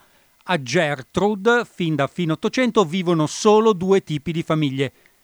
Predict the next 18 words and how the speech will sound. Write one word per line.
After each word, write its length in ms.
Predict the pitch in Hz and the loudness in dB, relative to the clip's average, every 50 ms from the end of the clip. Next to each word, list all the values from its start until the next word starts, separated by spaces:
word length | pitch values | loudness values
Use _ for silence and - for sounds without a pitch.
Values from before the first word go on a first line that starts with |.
| _ _ _ _ | _ _ _ _
Chi 160 | - - 302 311 | -4 0 2 4
lavora 600 | 277 202 156 180 214 208 196 180 165 160 151 147 | 6 4 6 8 8 8 8 8 6 6 4 4
al 200 | 143 143 139 - | 0 -2 -4 -4
penitenziario, 1080 | - 156 143 143 127 - 139 131 120 - - 135 117 98 110 123 127 147 202 240 254 - _ _ _ _ _ _ _ _ _ _ _ - | -4 -4 -4 -4 -2 -4 -4 -4 -4 -8 -8 -8 -10 -10 -12 -10 -2 0 0 0 0 -4 _ _ _ _ _ _ _ _ _ _ _ -8
i 140 | 240 196 - _ _ - | -8 -8 -8 _ _ 0
parenti 640 | - 262 254 202 165 147 143 143 - - 202 196 | 2 4 4 4 2 0 0 -2 -6 -6 -6 -2
dei 180 | 151 151 139 139 | 0 0 -2 0
detenuti. 720 | 135 151 143 - 160 139 120 107 104 104 - - 123 113 _ _ _ _ _ _ _ _ _ _ _ _ _ _ - | -4 -4 -4 -2 -4 -4 -4 -8 -10 -14 -12 -10 -12 -12 _ _ _ _ _ _ _ _ _ _ _ _ _ _ -6
Per 160 | - 269 277 | -2 0 0
un 200 | 233 202 185 160 - _ | 2 0 0 -2 -4 _
po', 220 | - 165 135 - _ _ - | 0 0 0 0 _ _ -8
in 320 | - 160 170 156 156 156 | -4 -4 -2 0 -2 0
realtà, 440 | 151 170 175 165 - - 214 175 151 | 0 0 -2 0 2 2 4 4 4
a 100 | 147 139 | 2 0
Gertrude 880 | 120 123 170 165 170 165 156 - - 165 165 165 160 147 151 147 139 | 0 0 0 0 0 -2 -4 -6 -4 -2 -2 -2 0 0 0 0 0
stanno 340 | 123 - - 147 143 139 139 | -2 -4 -4 -4 -2 -2 -2
i 100 | 127 123 | -2 -4
buoni, 640 | 120 127 131 120 110 107 110 117 139 180 214 202 | -4 -4 -4 -4 -4 -4 -4 -2 0 0 0 0